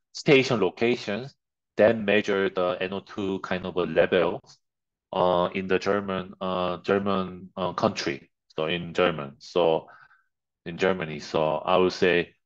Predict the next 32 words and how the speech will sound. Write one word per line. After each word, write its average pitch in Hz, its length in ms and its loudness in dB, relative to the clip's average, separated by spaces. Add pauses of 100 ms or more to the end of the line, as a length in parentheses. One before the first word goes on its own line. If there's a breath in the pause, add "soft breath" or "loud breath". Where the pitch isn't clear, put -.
(300)
and 107 140 -2
then, 135 180 6
uh, 127 120 6
we, 127 340 2
if 147 160 -4
we 165 120 0
want 127 320 2
to 110 140 0
interpolate, 101 840 -4
this 127 200 -8
is 110 160 -2
a - 40 -4
very 90 300 -2
important 85 500 -8
word. 78 280 -6
So - 360 2 (680 loud breath)
we, 131 260 2 (100)
if 156 160 0
we 175 100 4
want 135 300 4
to 110 100 0
interpolate, 98 640 0
we 104 160 -2
need 113 220 -4
to 104 80 -2
decide 92 440 0
where 95 320 4
we 101 180 -4
want 90 280 -4
to 87 100 -18
go. 78 320 -6
So 87 400 4